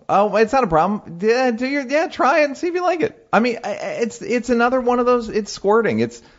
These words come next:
it's these fringe items that are not that extraordinary. They're, they're, they're,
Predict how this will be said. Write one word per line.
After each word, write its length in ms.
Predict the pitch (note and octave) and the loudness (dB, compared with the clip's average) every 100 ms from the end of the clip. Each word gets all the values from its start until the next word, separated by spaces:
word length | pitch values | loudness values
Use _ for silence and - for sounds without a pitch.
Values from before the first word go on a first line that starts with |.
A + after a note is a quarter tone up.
| _ _ - | _ _ 2
it's 300 | D#3+ D#3+ - | 2 2 -4
these 520 | C3+ E3 E3+ C#3 - - _ _ _ | -4 -2 -2 -4 -12 -20 _ _ _
fringe 760 | - - - D3+ E3+ G#3+ A3 F#3+ | -14 -12 -6 0 2 2 0 2
items 580 | E3 G3 D3 B2 C3+ B2 | 2 2 2 0 -4 0
that 140 | C3 | 2
are 120 | C3+ | 2
not 500 | B2+ A#2 B2 C#3 - _ _ _ _ _ _ _ _ _ _ _ G#2+ | 2 2 2 0 -4 _ _ _ _ _ _ _ _ _ _ _ -10
that 460 | G2 A#2 B2+ - _ _ _ _ _ _ _ _ _ _ _ _ _ _ _ _ _ _ _ _ - | -2 -2 -2 -8 _ _ _ _ _ _ _ _ _ _ _ _ _ _ _ _ _ _ _ _ -14
extraordinary. 760 | - A2 - B2 D#3+ G2+ A#1 - _ _ _ _ _ - | -12 -10 -2 0 2 0 -4 -10 _ _ _ _ _ -2
They're, 200 | A2 - | 0 0
they're, 360 | G#2 A2 G#2+ F#2 | 0 2 2 0
they're, 500 | G2 G#2 G#2 F#2+ F2+ | -2 2 4 4 0